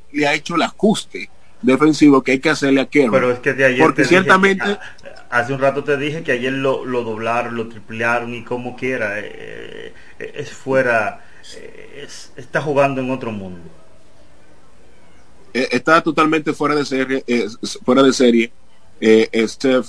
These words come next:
Speaker 1: eh, Curry con, en el baloncesto de la N B A. Em, siguiendo con las posiciones, eh, me quedé en,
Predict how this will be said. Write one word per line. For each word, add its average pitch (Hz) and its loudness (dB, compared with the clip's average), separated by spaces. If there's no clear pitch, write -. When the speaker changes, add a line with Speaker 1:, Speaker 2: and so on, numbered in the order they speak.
Speaker 1:
eh, 104 -2
Curry 113 0
con, 117 0
en 113 2
el 110 2
baloncesto 110 0
de 104 0
la 101 0
N 101 0
B 92 -2
A. - -14
Em, 113 4
siguiendo 156 2
con 185 4
las 170 4
posiciones, 165 -2
eh, 110 0
me 110 0
quedé 113 2
en, 151 2